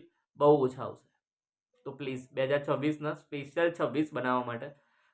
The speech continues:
ઘણી બધી વસ્તુઓ ધ્યાનમાં રાખવા જેવી છે. મેં તો થોડી જ કીધી છે, બીજી તમારે જાતે વિચાર લેજો.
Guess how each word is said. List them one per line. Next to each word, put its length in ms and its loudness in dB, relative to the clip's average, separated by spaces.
ઘણી 340 6
બધી 180 2
વસ્તુઓ 360 0
ધ્યાનમાં 320 -4
રાખવા 280 -2
જેવી 200 -6
છે. 140 -12
મેં 220 2
તો 80 -2
થોડી 260 4
જ 60 -8
કીધી 240 -6
છે, 80 -8
બીજી 220 -10
તમારે 300 -4
જાતે 200 -2
વિચાર 220 -8
લેજો. 260 -14